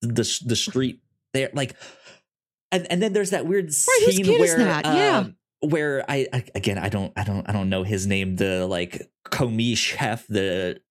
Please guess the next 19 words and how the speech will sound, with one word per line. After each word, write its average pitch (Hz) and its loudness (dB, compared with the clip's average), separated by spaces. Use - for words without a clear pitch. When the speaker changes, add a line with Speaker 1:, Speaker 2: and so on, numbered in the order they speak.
Speaker 1:
sh-, - -4
chef 110 -2
in 101 -4
training. 107 0
Speaker 2:
Oh, 339 4
yeah, 339 2
uh, 233 2
Toby. 277 0
Speaker 1:
Yeah, 170 0
he 226 0
sees 185 -2
her 156 0
on 139 0
the 127 0
street 170 0
and 110 0
is 110 2
like, 104 0
"Wendy?" 110 0